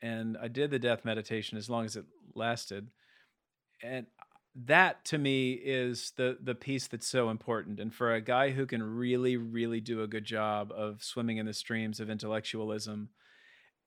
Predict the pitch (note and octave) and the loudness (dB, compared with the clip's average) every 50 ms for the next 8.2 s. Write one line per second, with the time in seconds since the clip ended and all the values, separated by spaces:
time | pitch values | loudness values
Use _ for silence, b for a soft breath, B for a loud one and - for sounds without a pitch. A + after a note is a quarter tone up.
0 | _ _ - - - D#3+ - - - D3 C#3+ C3 - - C3 C3+ C#3 C3+ - - | _ _ -8 -6 -6 -6 -6 -4 -4 -4 -4 -4 -2 0 0 2 2 2 0 0
1 | - D3 C#3+ C#3+ C#3 C3+ C#3+ - _ - A#2 - - C#3 C#3 C#3 B2+ A#2+ A2 A2 | 2 2 2 4 4 2 0 -4 _ -16 -10 -2 2 4 4 4 4 2 0 0
2 | B2+ F3 F3 B2 G2 G#2+ - - - - A#2+ B2 B2 B2 - b b b b b | 4 4 6 4 4 2 -6 -14 -10 -6 -4 -2 -2 -4 -6 b b b b b
3 | - - C3 C#3+ E3+ D#3+ D3 C#3+ C3 B2+ A#2+ A#2 B2 B2 - - B2 A#2 A2+ A2 | -4 -2 2 4 6 8 8 8 6 4 4 4 4 4 2 0 -2 -2 -2 0
4 | G#2+ G#2+ G#2+ G#2 A#2 G#2+ G#2 G#2 G#2 G#2 - _ _ _ _ _ _ _ _ _ | 0 -2 -2 -2 -2 -2 0 -2 -2 -4 -8 _ _ _ _ _ _ _ _ _
5 | _ - A#2 G#2+ G#2 G#2 G#2 G#2+ A2+ G#2+ G#2 A2 G#2 G2+ - - G#2+ A2 G#2 G#2+ | _ -10 -8 -8 -6 -8 -8 -8 -8 -6 -6 -6 -6 -8 -8 -6 -6 -6 -6 -6
6 | G#2+ G#2+ C#3 A2 A2 A2 - - - A#2+ A2+ - - C3+ B2+ B2+ B2 A2+ A2 G#2+ | -6 -6 -4 -4 -4 -4 -4 -4 -4 -4 -6 -4 -2 -2 0 0 2 2 2 2
7 | G#2+ A2 A2 A2 A2+ G#2+ G#2+ G#2+ G2+ G#2+ G#2+ G#2+ G#2 G#2 G#2+ A2+ A2 G#2+ G#2+ A2 | 0 0 0 0 -2 -2 -4 -6 -6 -6 -6 -6 -8 -6 -4 -4 -2 -2 -2 -4
8 | A2 A2 G#2+ - | -4 -6 -8 -10